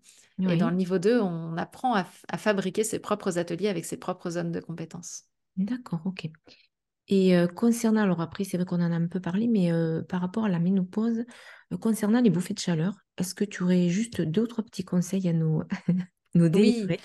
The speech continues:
Speaker 2: Ouais.
Speaker 1: Alors, sur les bouffées de chaleur, il y a des choses intéressantes à comprendre. C'est déjà que la science, c'est pas grand-chose. <laughs>
Speaker 2: Ouais,
Speaker 1: C'est-à-dire
Speaker 2: c'est ça.
Speaker 1: que <laughs> on sait peu ou prou qu'il y a un lien avec la baisse,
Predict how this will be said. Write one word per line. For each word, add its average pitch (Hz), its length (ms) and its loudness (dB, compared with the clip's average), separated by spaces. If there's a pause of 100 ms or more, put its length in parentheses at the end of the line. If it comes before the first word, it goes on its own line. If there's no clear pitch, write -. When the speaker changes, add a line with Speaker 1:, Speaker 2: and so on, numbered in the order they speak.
(340)
Speaker 2:
Ouais. 185 160 4
Speaker 1:
Alors, 175 160 4
sur 247 140 2
les 262 80 6
bouffées 240 220 0
de 247 40 0
chaleur, 220 280 0
il 214 80 0
y 185 40 0
a 175 60 -4
des 170 100 -6
choses 240 160 -4
intéressantes 190 480 -2
à 185 80 0
comprendre. 220 560 -6
C'est 196 140 -2
déjà 185 220 -2
que 247 140 -8
la 170 180 -2
science, 277 240 -4
c'est 180 120 -2
pas 226 140 0
grand-chose. 180 580 -4 (200)
<laughs> - 140 -10
Speaker 2:
Ouais, 180 240 4
Speaker 1:
C'est-à-dire 196 80 2
Speaker 2:
c'est 247 100 0
ça. 220 180 0
Speaker 1:
que 285 680 -2 (400)
<laughs> 349 400 -8
on 202 100 -2
sait - 600 4
peu 285 120 4
ou 262 140 6
prou 254 340 0
qu'il 208 220 0
y 190 60 0
a 185 80 -2
un 190 80 -2
lien 208 220 -2
avec 220 180 -6
la 175 100 -4
baisse, 202 460 0